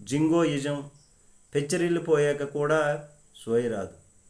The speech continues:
అప్పుడు కానీ ఇన్ని వైరుధ్యాలు ఉన్న ఈ ఉపఖండం అనే పలుచని ఫ్యాబ్రిక్ను కలిపి ఉంచినటువంటి రాజ్యాంగ వ్యవస్థలు వాటి విలువ తెలియదు.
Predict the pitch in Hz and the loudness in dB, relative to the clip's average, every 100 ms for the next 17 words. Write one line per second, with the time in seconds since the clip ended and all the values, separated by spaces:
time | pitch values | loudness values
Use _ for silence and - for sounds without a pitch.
0 | _ _ _ _ _ - 135 131 190 185 | _ _ _ _ _ -10 -8 -2 -2 2
1 | 185 180 160 160 185 165 160 175 175 160 | 2 2 0 0 2 4 6 6 0 0
2 | 175 165 151 156 160 143 151 170 147 151 | 2 2 2 2 2 0 0 0 0 -4
3 | 160 170 170 165 147 135 139 156 143 - | -2 2 2 2 -2 -2 0 2 0 -2
4 | 139 165 165 175 143 - 123 135 151 160 | 0 0 -2 -4 -4 -6 -2 -2 0 -2
5 | 165 143 104 110 - - - - _ _ | -4 -4 -6 -8 -18 -20 -20 -20 _ _
6 | _ _ _ 151 185 190 190 185 175 170 | _ _ _ 4 4 4 0 0 -2 0
7 | 156 156 147 120 135 156 143 165 156 135 | 0 -2 -2 0 0 0 0 0 0 0
8 | 127 143 147 160 160 131 127 127 120 147 | 0 -4 -2 -2 -2 -2 -4 -4 -4 0
9 | 156 156 151 120 139 117 | 0 0 -2 -2 -2 -2